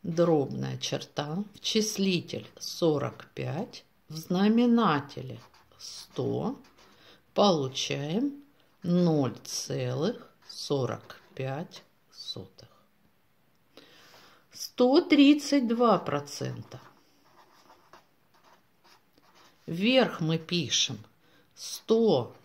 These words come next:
тридцать два, внизу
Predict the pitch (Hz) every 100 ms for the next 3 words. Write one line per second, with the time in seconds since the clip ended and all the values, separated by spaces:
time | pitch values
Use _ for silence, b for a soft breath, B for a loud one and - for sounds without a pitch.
0 | _ - 165 196 175 - - 117 - -
1 | 147 147 147 135 127 151 240 - b b
2 | b - 170 226 254 277 196 175 151 113